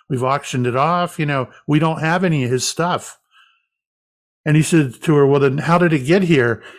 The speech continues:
And on stage, it's funny, I, I re-, I put my hands up like, "Hey, don't blame me." I said, "I was in Florida yesterday.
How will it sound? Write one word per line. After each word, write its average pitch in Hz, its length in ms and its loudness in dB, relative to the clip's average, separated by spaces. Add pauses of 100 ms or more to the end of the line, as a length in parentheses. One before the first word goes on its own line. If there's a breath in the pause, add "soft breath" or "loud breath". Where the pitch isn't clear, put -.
(300 loud breath)
And 147 120 2
on 175 200 4
stage, 196 520 4
it's 127 140 -2
funny, 190 380 2
I, 139 120 2
I 135 60 0
re-, 151 200 2
I 143 80 2
put 180 180 -4
my 156 120 0
hands 170 320 2
up 156 160 0
like, 135 240 -2 (160 soft breath)
"Hey, 180 160 2
don't 175 240 2
blame 180 280 2
me." 190 220 2
I 135 60 2
said, 135 180 -2
"I 165 60 2
was 196 160 2
in 131 120 -4
Florida 160 480 2
yesterday. 143 680 -2